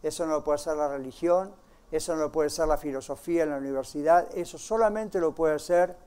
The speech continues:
Dios. Así que vamos a orar. Orar es hablar con Dios, con nuestras propias palabras.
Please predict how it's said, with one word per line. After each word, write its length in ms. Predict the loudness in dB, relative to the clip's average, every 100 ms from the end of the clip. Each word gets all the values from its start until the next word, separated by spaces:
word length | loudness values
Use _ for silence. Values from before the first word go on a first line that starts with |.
| _ -20 -8
Dios. 720 | -2 -2 -2 -14 -16 -18 -20 -20 _ -20 -20 -20 -20 -12
Así 180 | -4
que 120 | 0 6
vamos 380 | 6 6 0
a 180 | 0 0 -6 -4
orar. 420 | 2 6 6 6 0 -16 -20 _ _ -20 -20 _ _ _
Orar 300 | 6 10 10
es 180 | 10 4
hablar 360 | 4 8 6 6
con 160 | 0
Dios, 260 | 2 0 0
con 140 | -6
nuestras 300 | -8 -6 -8
propias 340 | 0 0 2 0
palabras. 680 | 4 6 6 2 -10 -16